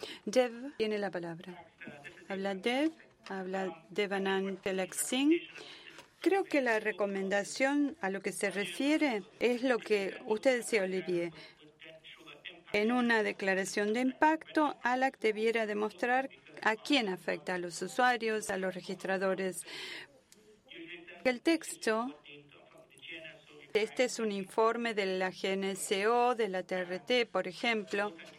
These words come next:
Cuando los usuarios finales ven esa declaración, se preguntan qué tiene que ver conmigo, me tiene que importar. Esa fue la intención de la recomendación.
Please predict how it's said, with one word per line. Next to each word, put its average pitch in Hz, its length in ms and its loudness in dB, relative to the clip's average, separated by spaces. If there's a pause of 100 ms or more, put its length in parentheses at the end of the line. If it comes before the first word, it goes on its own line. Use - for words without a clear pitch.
(400)
Cuando 196 260 0
los 196 220 -2
usuarios 202 800 2
finales 214 540 0
ven 202 180 0
esa 208 240 0
declaración, 214 640 0
se 240 100 2
preguntan 208 480 0
qué 202 100 -2
tiene 185 280 0
que 190 100 0
ver 190 200 0
conmigo, 226 680 0 (560)
me 190 160 0
tiene 196 240 0
que 196 100 0
importar. 190 580 2 (1600)
Esa 285 300 2
fue 226 180 4
la 208 100 2
intención 190 520 -2
de 190 80 0
la 185 100 0
recomendación. 180 1040 -2